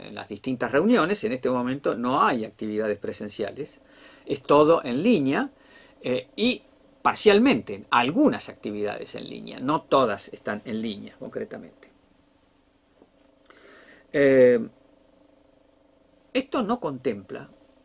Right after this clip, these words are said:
lo que se llaman agencias del sistema de Naciones Unidas, que también están en Ginebra, pero que tienen su autonomía. Hablo de la Organización Mundial de la Salud, la Organización Mundial del Comercio,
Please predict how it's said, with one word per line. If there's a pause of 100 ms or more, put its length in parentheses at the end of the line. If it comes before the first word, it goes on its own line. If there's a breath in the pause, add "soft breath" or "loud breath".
(160)
lo
que
se
llaman
agencias
del
sistema
de
Naciones
Unidas,
que
también
están
en
Ginebra,
pero
que
tienen
su
autonomía.
Hablo
de
la
Organización
Mundial
de
la
Salud,
la
Organización
Mundial
del
Comercio,